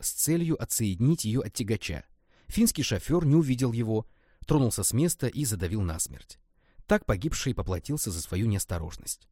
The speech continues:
Сопровождающие получили установку впредь не обострять обстановку, а действовать корректно, так как нервы у людей, стоящих сутками в очередях, на пределе. А шоферы, как известно, народ горячий,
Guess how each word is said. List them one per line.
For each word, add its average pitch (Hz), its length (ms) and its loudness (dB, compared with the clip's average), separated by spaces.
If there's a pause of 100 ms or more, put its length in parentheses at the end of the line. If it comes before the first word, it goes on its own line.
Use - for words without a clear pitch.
(280)
Сопровождающие 135 720 4
получили 123 340 0
установку 123 520 0
впредь 156 340 2
не 135 100 2
обострять 131 520 2
обстановку, - 680 -4 (240)
а 101 160 2
действовать 113 640 -2
корректно, 98 640 0 (180)
так 190 160 2
как 190 180 -2
нервы 131 400 2
у 98 80 -4
людей, 90 340 -2
стоящих 104 560 -2
сутками - 440 -2
в 80 40 -2
очередях, 90 540 -2 (100)
на 110 140 0
пределе. 80 460 -8 (420)
А - 100 -2
шоферы, 226 320 2
как 139 140 0
известно, 90 400 -4
народ 175 240 4
горячий, 135 580 2